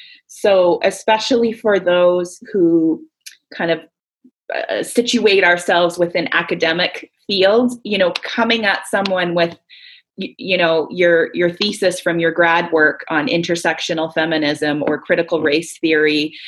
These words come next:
you know, is not gonna land well <laughs> with the person that's not even drinking the Kool-Aid yet. Like, they're not even wanting to get, go on the journey.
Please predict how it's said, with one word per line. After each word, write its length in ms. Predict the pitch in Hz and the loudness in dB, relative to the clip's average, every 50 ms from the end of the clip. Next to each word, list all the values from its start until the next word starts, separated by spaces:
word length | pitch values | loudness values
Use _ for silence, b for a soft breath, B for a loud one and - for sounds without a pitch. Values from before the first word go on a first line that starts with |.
| B B B | B B B
you 100 | - 220 | -4 -4
know, 60 | 202 - | -2 0
is 120 | 233 220 | -2 0
not 200 | 233 247 254 262 | 2 0 0 2
gonna 180 | - 330 302 302 | 2 2 2 2
land 400 | 269 254 262 320 403 415 339 233 | 2 2 2 2 0 0 -2 0
well 420 | 175 165 165 147 143 151 - - 254 247 - - | 0 0 0 2 0 -2 0 0 0 -2 -2 -6
<laughs> 120 | - - 277 | -6 -4 -4
with 320 | 247 - 214 233 233 233 - - | -4 0 0 0 0 0 0 -4
the 80 | 226 | -4
person 460 | 226 - 311 - - - - 269 247 226 | 0 2 2 2 2 0 -2 0 0 2
that's 280 | 208 196 - - - 202 | 2 0 -2 -4 -10 -8
not 480 | 208 214 220 226 240 254 262 277 285 | -6 -4 0 2 2 4 4 4 2
even 340 | 277 277 233 247 240 240 220 | 2 2 2 2 2 2 2
drinking 400 | 233 233 220 233 233 202 196 185 | 2 0 0 0 -4 -6 -4 -6
the 80 | 185 185 | -6 -6
Kool-Aid 480 | - - 208 190 156 147 139 120 - | -4 -4 -4 -2 -2 -2 -2 -2 -4
yet. 200 | 135 123 - - - _ _ B B B B B B B B | -6 -8 -8 -8 -14 _ _ B B B B B B B B
Like, 220 | 190 185 185 - | 0 0 0 -2
they're 180 | 208 202 202 202 | -2 -2 -2 -2
not 540 | 208 214 226 240 240 240 247 247 247 247 - - | -2 -2 0 2 2 4 4 2 0 -2 -8 -10
even 680 | 220 214 226 220 220 220 190 202 196 190 185 180 170 170 175 180 | -8 -6 -4 -4 -4 -2 -2 -2 -2 -2 -4 -8 -10 -12 -8 -4
wanting 480 | 220 240 247 262 262 254 208 185 180 175 | 0 2 4 4 4 2 0 -2 -4 -6
to 140 | 180 180 | -8 -8
get, 320 | 175 180 175 160 147 - - | -4 0 0 0 0 -2 -2
go 200 | 175 165 160 165 | 0 0 0 0
on 220 | 160 160 156 156 | 0 -2 -2 -2
the 100 | 151 151 | -4 -6
journey. 520 | - - 165 160 160 156 151 151 151 151 | -6 -6 -6 -4 -4 -4 -4 -4 -6 -6